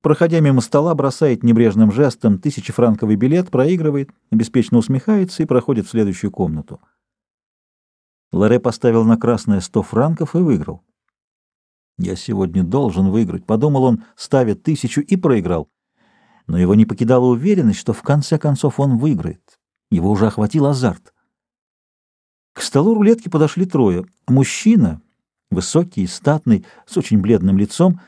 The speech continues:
и две женщины, одна рыжеволосая, а другая в сером костюме.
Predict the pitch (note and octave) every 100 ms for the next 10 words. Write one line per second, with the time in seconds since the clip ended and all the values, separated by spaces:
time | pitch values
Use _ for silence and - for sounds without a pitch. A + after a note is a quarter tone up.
0 | _ _ _ _ _ - F#2+ D#3+ G3+ F#3
1 | C3+ - A#2 A#2 A#2 A2 C3 C#3 A#2+ B2
2 | C3+ A3+ A3 F#3 D#3+ A#2 A2 A#2 F3 F3
3 | - D#3+ D#3+ D#3 C#3+ - B2 D#2+